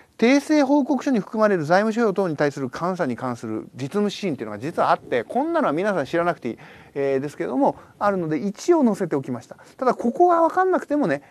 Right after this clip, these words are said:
ある程度回答は書けると思います。はい。だって、えー、この「品記法」とか換記法の二百二十見ればいいんですね。で、まずこれですよ。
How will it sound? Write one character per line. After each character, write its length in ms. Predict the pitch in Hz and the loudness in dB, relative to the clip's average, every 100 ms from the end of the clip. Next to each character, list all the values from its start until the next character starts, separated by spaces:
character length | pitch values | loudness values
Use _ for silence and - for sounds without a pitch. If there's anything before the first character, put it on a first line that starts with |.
| _ | _
あ 80 | 180 | 0
る 40 | |
程 160 | 190 226 | 4 2
度 80 | |
回 200 | 139 151 | 2 -2
答 120 | 151 170 | 0 0
は 80 | - | 0
書 80 | |
け 80 | 151 | -4
る 100 | 220 | -4
と 60 | 120 | -4
思 140 | 98 | -10
い 20 | |
ま 80 | 80 | -12
す。 100 | - _ - _ | -16 _ -20 _
は 140 | - 120 | -4 -4
い。 40 | - _ | -4 _
だ 100 | - | -2
っ 20 | 220 | 0
て、 280 | - 127 - | 2 0 0
え 60 | 143 | -6
ー、 20 | |
こ 100 | 165 | -6
の 60 | |
「品 260 | 156 208 214 | -4 -4 -4
記 120 | 214 | -4
法」 180 | 175 131 | -4 -4
と 80 | 160 | 0
か 120 | 175 | -2
換 280 | 160 151 143 | 0 -4 -6
記 120 | 143 | -6
法 60 | 120 | -6
の 60 | |
二 140 | 107 135 | -4 -4
百 180 | 127 131 | -4 -4
二 140 | 123 | -4
十 100 | 104 | -4
見 100 | 107 | -6
れ 80 | 104 | -6
ば 100 | 98 | -6
い 40 | |
い 20 | 110 | -10
ん 60 | |
で 40 | 95 | -12
す 120 | - | -14
ね。 120 | 160 - - _ | -14 -16 -20 _
で、 200 | 196 151 - - | -2 -2 -6 -8
ま 140 | 226 277 | 2 2
ず 80 | 202 | 4
こ 140 | 180 | 2
れ 80 | 214 | 2
で 80 | 240 | 0
す 100 | 240 | -2
よ。 160 | 113 | -4